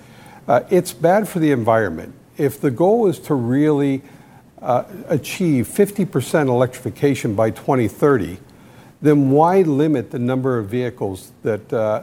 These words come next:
are available to consumers to receive this credit? Forty-five hundred dollars or roughly a hundred dollars a month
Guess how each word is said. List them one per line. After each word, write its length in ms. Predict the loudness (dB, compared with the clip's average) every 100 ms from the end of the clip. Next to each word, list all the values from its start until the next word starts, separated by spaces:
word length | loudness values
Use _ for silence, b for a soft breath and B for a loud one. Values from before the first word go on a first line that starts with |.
| -6
are 160 | -4 -2
available 460 | -2 -2 -2 -6
to 100 | -8
consumers 560 | -6 -6 -2 -2 0 -2
to 120 | -6
receive 400 | -6 -4 0 0
this 160 | 0 -4
credit? 360 | -2 -4 -4 -10 B B B B B
Forty-five 580 | 0 2 4 4 2 2
hundred 280 | 0 0 2
dollars 500 | 2 2 0 -2 -4
or 140 | -6
roughly 420 | -2 -2 0 -2
a 80 | 0
hundred 260 | -2 -4 -2
dollars 380 | 0 2 0 -4
a 60 |
month 360 | -2 -2 -4